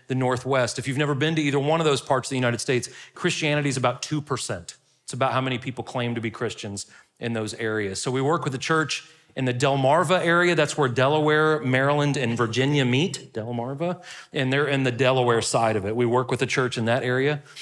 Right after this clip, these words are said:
Uh, we work with three churches in New York, Albany, Brooklyn, and Staten Island. I was just up there visiting with them. We started working with a church in San Francisco, one of the most unchurched areas in the United States, Redemption Church.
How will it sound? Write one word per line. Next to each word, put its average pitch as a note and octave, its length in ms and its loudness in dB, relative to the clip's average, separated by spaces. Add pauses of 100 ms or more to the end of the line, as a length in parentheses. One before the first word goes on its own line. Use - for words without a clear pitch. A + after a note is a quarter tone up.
(220)
Uh, C3 180 2
we C#3 80 2
work D3+ 200 4
with D3 100 0
three F3+ 180 2
churches F3+ 340 2
in E3+ 100 4
New D#3+ 80 4
York, F3 320 4 (100)
Albany, F#3 560 2 (140)
Brooklyn, D#3+ 480 2
and D3 120 2
Staten D3 360 0
Island. D#3 340 2
I C#3 80 4
was B2 140 -2
just C3+ 200 -4
up C3+ 140 -2
there C#3 140 0
visiting C3+ 360 -2
with B2+ 120 -4
them. E3 280 -2 (680)
We D3+ 220 0
started F3+ 300 2
working E3+ 260 4
with D#3 100 4
a D3 40 2
church F3+ 260 0
in D3+ 60 2
San F#3 200 0
Francisco, F#3+ 720 2
one D3+ 240 -2
of C#3 60 0
the C3+ 60 0
most C3+ 300 0
unchurched D3 480 -2
areas D3+ 400 0
in D3+ 60 -2
the C#3 60 2
United C#3 280 0
States, E3 420 -2
Redemption C#3 460 -2
Church. E3 320 -2